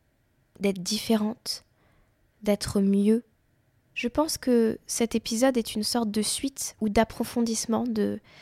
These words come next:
S'aimer parfaitement imparfait, parce que dans S'aimer parfaitement imparfait, on,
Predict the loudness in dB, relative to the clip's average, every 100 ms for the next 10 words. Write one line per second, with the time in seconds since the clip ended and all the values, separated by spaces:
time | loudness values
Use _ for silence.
0 | -20 _ -8 0 4 6 4 2 0 _
1 | _ _ _ _ 0 0 -4 0 0 0
2 | -2 -2 -2 -2 _ -6 -4 -4 -2 0
3 | 0 0 0 0 -2 -6 -8 -6 -6 -4
4 | -6 -4 -2 -2 -4